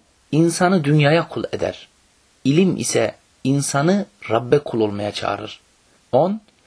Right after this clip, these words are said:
ilimle gelen mutluluk daimidir. Mal ile gelen mutluluk ise geçicidir. On bir, alimin kadru kıymeti zatındadır. Zenginin kıymeti ise malındadır.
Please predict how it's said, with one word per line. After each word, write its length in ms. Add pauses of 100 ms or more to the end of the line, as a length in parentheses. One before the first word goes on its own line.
(220)
ilimle 360
gelen 280
mutluluk 520 (380)
daimidir. 760 (500)
Mal 280
ile 180
gelen 260
mutluluk 580
ise 340 (220)
geçicidir. 640 (560)
On 240
bir, 240 (400)
alimin 540
kadru 420
kıymeti 540 (300)
zatındadır. 960 (520)
Zenginin 640
kıymeti 440
ise 400 (400)
malındadır. 680